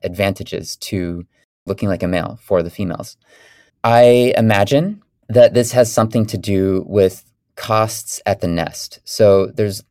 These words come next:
theory within animals in general that you don't want to be brightly colored at your nest because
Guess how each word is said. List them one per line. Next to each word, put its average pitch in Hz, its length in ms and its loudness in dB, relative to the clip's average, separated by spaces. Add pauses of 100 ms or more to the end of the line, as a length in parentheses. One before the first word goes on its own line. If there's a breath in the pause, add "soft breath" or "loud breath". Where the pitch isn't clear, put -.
theory 127 760 -2
within 101 800 -4 (160)
animals 113 420 2
in 98 160 -2
general 90 640 0
that 90 460 0 (480 soft breath)
you 113 160 -4
don't 131 320 2
want 110 240 0
to - 80 -12
be 101 160 -4
brightly 92 480 0
colored 82 720 -4 (260)
at 101 240 -2
your 95 140 -2
nest - 580 -6 (340)
because 95 800 2